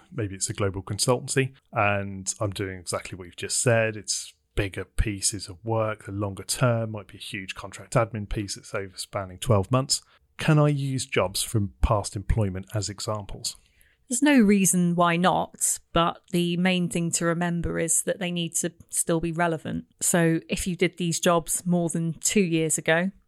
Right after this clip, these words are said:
Speaker 2: then you might want to consider whether you've got something more recent, because as we know in property,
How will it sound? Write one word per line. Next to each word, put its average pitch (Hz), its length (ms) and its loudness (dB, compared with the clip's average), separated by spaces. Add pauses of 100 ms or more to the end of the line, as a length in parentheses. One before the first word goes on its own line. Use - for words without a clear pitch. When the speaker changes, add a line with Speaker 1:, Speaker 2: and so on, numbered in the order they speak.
(120)
Speaker 2:
then 170 460 4
you 185 100 4
might 175 220 4
want 175 160 -4
to 175 100 -2
consider 165 460 0
whether 170 220 0
you've 165 140 -6
got - 140 -8
something 175 380 -4
more 165 160 -2
recent, 170 640 -2
because - 600 -2 (220)
as 165 180 -6
we 160 80 -2
know 165 160 -2
in 165 120 -8
property, - 580 -2